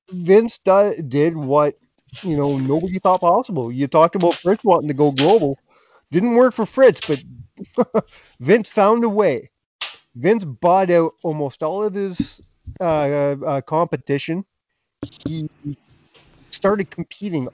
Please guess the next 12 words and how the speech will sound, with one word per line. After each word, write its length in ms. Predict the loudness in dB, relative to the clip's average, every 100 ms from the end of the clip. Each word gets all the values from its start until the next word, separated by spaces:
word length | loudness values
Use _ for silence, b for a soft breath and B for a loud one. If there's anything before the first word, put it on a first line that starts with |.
| _
all 280 | -2 2 2
over 200 | 2 0
the 100 | -2
world, 320 | 0 0 0
which 180 | -2 -4
is 100 | -6
what 300 | -2 -2 -4 -14
people 280 | -10 -8
didn't 440 | -6 -4 -2 -4 -4
do 180 | -6 -2
back 260 | -2 -2
then. 320 | -6 -6 -6